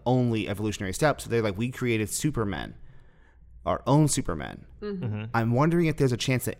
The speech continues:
Speaker 1: any current Marvel heroes maybe might be a result of the early experimentation of them, since they, they seem to have been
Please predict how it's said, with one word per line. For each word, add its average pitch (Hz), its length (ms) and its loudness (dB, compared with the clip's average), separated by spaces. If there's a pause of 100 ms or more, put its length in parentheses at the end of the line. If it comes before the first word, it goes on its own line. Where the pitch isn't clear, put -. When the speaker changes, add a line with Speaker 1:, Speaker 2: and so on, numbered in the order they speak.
Speaker 1:
any 117 320 2
current 113 360 -2
Marvel 104 220 0
heroes 101 480 0
maybe 104 240 0
might 104 180 -2
be 110 120 -2
a 104 80 0
result 104 580 0
of 90 220 -4
the 90 400 -2 (1200)
early 131 300 4
experimentation 113 840 -2
of 101 80 -4
them, 104 80 -4
since 113 180 -4
they, 139 260 2 (140)
they 139 240 0
seem 175 160 2
to 147 80 6
have 127 80 4
been 117 280 0